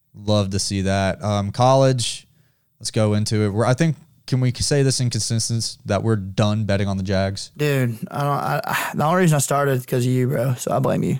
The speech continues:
Speaker 2: a hundred percent.
Speaker 1: Fuck, I mean, hey,
Speaker 2: Hey,
Speaker 1: hey, hey.
Speaker 2: just saying, dude.
Speaker 1: Did we bet on him week one?
Speaker 2: Did we?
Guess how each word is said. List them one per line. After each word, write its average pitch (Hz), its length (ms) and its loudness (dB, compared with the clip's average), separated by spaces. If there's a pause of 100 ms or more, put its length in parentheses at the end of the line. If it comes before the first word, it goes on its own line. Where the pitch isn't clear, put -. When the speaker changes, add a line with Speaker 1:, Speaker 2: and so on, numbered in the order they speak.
Speaker 2:
a - 60 -8
hundred 143 180 -2
percent. - 300 -14 (500)
Speaker 1:
Fuck, - 140 -20 (160)
I - 20 -4
mean, 92 200 -4
hey, 80 340 -8 (340)
Speaker 2:
Hey, 92 100 0
Speaker 1:
hey, 127 280 0 (100)
hey. 107 200 -2
Speaker 2:
just 180 140 2
saying, 147 220 2
dude. 139 220 -2 (440)
Speaker 1:
Did 117 80 0
we 120 100 2
bet 120 180 2
on 120 140 2
him 120 100 2
week 117 180 0
one? 117 380 0 (1300)
Speaker 2:
Did 139 160 0
we? 202 240 0